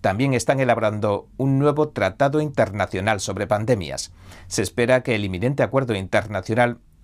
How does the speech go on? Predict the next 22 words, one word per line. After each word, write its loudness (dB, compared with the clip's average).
otorgue 0
nuevos 0
y 2
amplios 0
poderes -2
a 4
la 6
oms -4
si -2
se 2
aprueba. 0
Pese 2
a 2
que 0
el -2
Departamento -2
de -2
Estado 0
estadounidense -2
y -4
la 0
oms -4